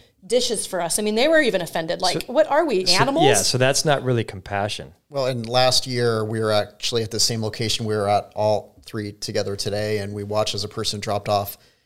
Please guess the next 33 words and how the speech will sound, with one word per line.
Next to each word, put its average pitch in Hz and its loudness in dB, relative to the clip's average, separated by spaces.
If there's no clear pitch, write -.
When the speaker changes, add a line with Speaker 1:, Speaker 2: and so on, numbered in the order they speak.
Speaker 3:
cases 107 0
of 101 -4
Swanson 107 0
frozen 104 -4
dinners. 113 -2
My 120 2
question 123 0
is, 107 2
how 107 2
are 139 2
they 135 -2
supposed - -4
to 107 -8
heat - -10
these 98 -10
dinners? 58 -4
So - -6
they 113 0
were 117 0
giving 127 -2
them 98 -4
frozen 120 0
Swanson 104 -2
dinners 104 -4
at 110 -2
this 107 0
homeless 120 -4
encampment. 90 -10
There 127 -4
was 139 8
Speaker 2:
Frozen? 147 6
Speaker 3:
yeah, 113 0
no 147 2